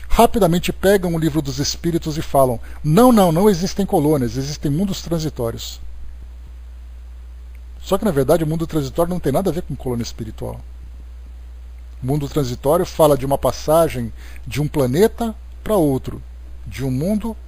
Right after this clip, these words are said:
para outro, não o local onde os espíritos vivem no plano espiritual.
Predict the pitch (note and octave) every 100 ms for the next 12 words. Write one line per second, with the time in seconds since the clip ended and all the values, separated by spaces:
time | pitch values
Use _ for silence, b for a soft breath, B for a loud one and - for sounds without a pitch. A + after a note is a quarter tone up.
0 | - - G#3 F3+ D3+ C#3 - G#2+ b b
1 | - D3+ E3+ A3+ B3+ A3+ - D#3+ D#3+ D3+
2 | - D#3+ F#3 F3+ E3 D#3 D#3+ - D3 D3+
3 | D3+ C#3 A2+ A#2+ F3+ F3 F3 F3 D3+ D#3
4 | - D#3 D#3 D3 C#3 A#2